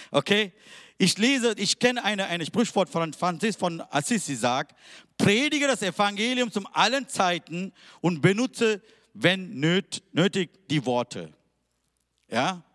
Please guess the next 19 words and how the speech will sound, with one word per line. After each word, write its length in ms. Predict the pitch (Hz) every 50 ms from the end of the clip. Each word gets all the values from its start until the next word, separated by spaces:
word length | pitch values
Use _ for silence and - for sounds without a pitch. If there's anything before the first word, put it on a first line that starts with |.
| _ _ _ _ _ _ _ - - - - - -
So, 160 | - 202 202
ich 120 | 180 -
wollte 300 | - 254 285 277 - 226
heute 220 | 185 226 220 233 226
Gedanken 240 | 185 220 202 180 170
so 100 | 208 208
umdrehen. 420 | 233 254 233 214 180 156 135 120
Wisst 200 | 151 185 - -
ihr 100 | 226 214
warum? 380 | 190 190 170 202 233 233 240 _ _ _ _ _ _ - - - -
Damals, 760 | - 113 185 233 285 294 277 196 156 139 120 117 131 127 -
die 140 | - 190 202
Menschen 400 | 180 233 277 277 233 - 208 170
haben 240 | 170 185 190 180 156
die 160 | 151 151 139 - - - - _
nur 500 | - 185 208 247 302 320 330 339 311 302
über 220 | 294 285 254 269 254
Gott 220 | - 254 233 185
gesprochen, 680 | - 226 190 - - 180 175 156 131 139 120 101 95